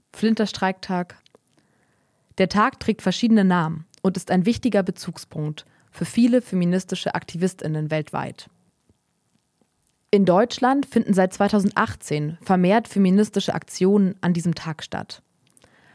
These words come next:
Dabei hat der Tag eine sehr weitreichende Geschichte. Es wird erzählt, dass im Dezember neunzehnhundertacht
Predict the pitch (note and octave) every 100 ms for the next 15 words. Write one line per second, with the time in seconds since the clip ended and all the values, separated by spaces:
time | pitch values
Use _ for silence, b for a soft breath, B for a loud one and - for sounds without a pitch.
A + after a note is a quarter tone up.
0 | b F3+ F#3+ B3+ B3 G#3 A3 A3+ - G3+
1 | F3+ G3 F3+ A3+ - G3+ G3+ F3+ F3+ -
2 | - - C#3 _ _ _ b b b b
3 | b _ - - G#3 - E3+ - F#3+ B3+
4 | D4 - F#3 - F#3+ E3 - G#3+ B3 A#3+
5 | A#3 F#3 F#3+ G#3+ A3 G3 F#3+ F3 - G3
6 | - -